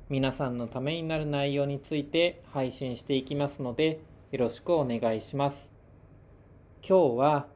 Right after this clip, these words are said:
ゴミ箱を家に置かない三つの理由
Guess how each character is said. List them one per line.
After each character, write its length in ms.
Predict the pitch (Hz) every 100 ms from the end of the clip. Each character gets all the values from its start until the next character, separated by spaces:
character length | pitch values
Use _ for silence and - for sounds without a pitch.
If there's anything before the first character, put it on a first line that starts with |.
| - - - - - - -
ゴ 100 | 127
ミ 160 | 156 196
箱 320 | 226 220 123
を 340 | 117 156 156 -
家 220 | 139 170
に 180 | 139 113
置 160 | 104
か 120 | - 147
な 160 | 156
い 120 | 156 -
三 180 | 127 117 -
つ 120 | -
の 160 | 190 139
理 160 | 117
由 240 | 135 156